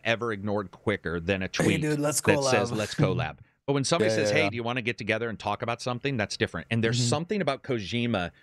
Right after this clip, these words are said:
Speaker 1: that despite all my
Speaker 2: He's the collab, bro.
Speaker 1: He, no, no, that's what I was saying, is
Speaker 2: No?
Speaker 1: despite
Speaker 2: Okay.
Speaker 1: all my dislike of, like, not dislike, but weirdness around him,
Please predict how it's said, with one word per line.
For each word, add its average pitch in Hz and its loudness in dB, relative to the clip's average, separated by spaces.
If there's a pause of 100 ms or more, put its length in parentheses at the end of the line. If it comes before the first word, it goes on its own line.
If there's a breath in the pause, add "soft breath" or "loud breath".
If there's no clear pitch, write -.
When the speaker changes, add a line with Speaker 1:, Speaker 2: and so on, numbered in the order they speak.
(220 soft breath)
Speaker 1:
that 117 2
despite 123 0
all 120 -2
my 117 -2 (220)
Speaker 2:
He's 139 0
the 143 4
collab, 120 0
bro. 98 -2 (140)
Speaker 1:
He, 151 2 (160)
no, 156 2
no, 165 -4
that's 156 -4
what 180 -4
I - 0
was 151 -4
saying, 135 -4
is 131 2
Speaker 2:
No? 120 2
Speaker 1:
despite 147 2
Speaker 2:
Okay. - 2
Speaker 1:
all 156 -4
my 143 -4 (240)
dislike 127 0
of, 107 -6 (220)
like, 113 0 (500)
not 165 2
dislike, 117 -2
but 98 -6
weirdness 117 0
around 104 -2
him, 87 -4